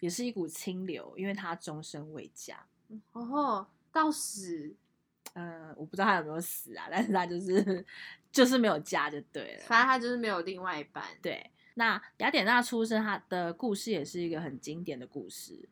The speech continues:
Speaker 1: 她是宙斯与莫提斯的女儿。
Speaker 2: 嗯。
Speaker 1: 莫提斯就是之前有说过，宙斯跟他的表姐
Speaker 2: 嗯。
Speaker 1: 结婚，就是宙斯的第一位妻子。那莫提斯同时也是智慧的女神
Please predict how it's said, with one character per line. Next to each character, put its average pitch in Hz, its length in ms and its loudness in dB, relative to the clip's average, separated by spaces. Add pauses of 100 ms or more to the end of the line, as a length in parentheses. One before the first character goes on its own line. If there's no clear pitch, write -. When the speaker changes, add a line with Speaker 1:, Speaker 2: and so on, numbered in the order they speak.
(140)
Speaker 1:
她 302 180 0
是 254 540 -2
宙 220 320 4
斯 190 360 -4
与 156 140 0
莫 202 240 2
提 170 220 -4
斯 170 200 -6
的 160 140 -2
女 131 240 -12
儿。 - 300 -18 (420)
Speaker 2:
嗯。 202 340 -2
Speaker 1:
莫 320 120 4
提 247 180 2
斯 220 220 -2
就 220 120 4
是 214 400 0
之 214 220 -4
前 220 160 0
有 147 100 -2
说 170 240 -4
过， 175 400 -2 (340)
宙 196 260 0
斯 175 240 -4
跟 175 160 0
他 165 280 -4 (200)
的 156 160 -6
表 165 340 -2
姐 - 440 -8 (120)
Speaker 2:
嗯。 202 220 0
Speaker 1:
结 165 260 0
婚， 175 240 -2
就 190 100 0
是 202 140 -2
宙 214 180 2
斯 208 140 0
的 190 60 2
第 202 200 -4
一 190 80 -2
位 175 160 2
妻 156 280 -10
子。 - 300 -18 (180)
那 302 120 8
莫 330 180 6
提 240 140 4
斯 214 140 2
同 196 200 -2
时 170 160 -8
也 147 140 -2
是 170 320 -4
智 175 300 -4
慧 175 260 -4
的 107 240 -8
女 123 220 -10
神 - 360 -12